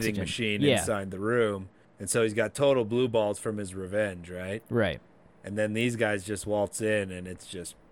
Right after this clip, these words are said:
Speaker 2: it's just perfect.
Speaker 1: Well, okay, and then that scene also tells you something about his character in that he's not just a mindless killer. Like, this guy
Speaker 2: Yeah.
Speaker 1: has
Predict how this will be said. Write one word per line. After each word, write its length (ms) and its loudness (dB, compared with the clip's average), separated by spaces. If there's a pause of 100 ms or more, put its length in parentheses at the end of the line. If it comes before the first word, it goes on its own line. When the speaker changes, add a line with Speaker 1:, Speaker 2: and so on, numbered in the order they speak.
(120)
Speaker 2:
it's 140 -10
just 280 -14
perfect. 540 -14 (420)
Speaker 1:
Well, 280 8
okay, 280 2
and 100 4
then 140 4
that 220 4
scene 420 2 (760)
also 380 6
tells 320 4
you 80 0
something 340 0
about 220 4
his 140 2
character 500 2
in 240 0
that 340 0 (200)
he's 260 4
not 180 4
just 220 0
a 60 4
mindless 920 2 (200)
killer. 460 2 (320)
Like, 240 2
this 160 0
guy 260 8
Speaker 2:
Yeah. 60 2
Speaker 1:
has 420 0